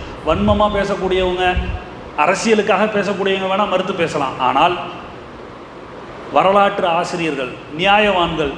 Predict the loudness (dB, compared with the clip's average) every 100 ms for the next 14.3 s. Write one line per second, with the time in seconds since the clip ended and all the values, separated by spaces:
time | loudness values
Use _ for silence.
0 | 0 2 2 2 2 2 0 0 0 0
1 | 0 -2 -2 -2 0 0 -2 -6 -8 -6
2 | -2 0 0 0 2 4 4 0 -2 0
3 | 0 2 2 2 -6 -10 -10 -6 -2 0
4 | 2 2 2 0 0 0 0 0 -2 2
5 | 4 4 2 0 -2 -2 -10 -14 -16 -16
6 | -16 -6 -2 2 4 4 4 0 -2 0
7 | 0 0 0 0 0 -2 -2 -4 -4 -4
8 | -2 0 0 2 0 0 -2 0 0 -2
9 | -2 0 0 0 -2 0 0 0 2 2
10 | 0 -2 -4 -2 2 2 2 -2 -4 -6
11 | -12 -10 -6 -4 -2 -2 0 0 0 0
12 | 2 2 0 -2 0 0 0 -2 -2 -2
13 | -2 0 0 -2 0 -2 0 2 2 2
14 | 0 0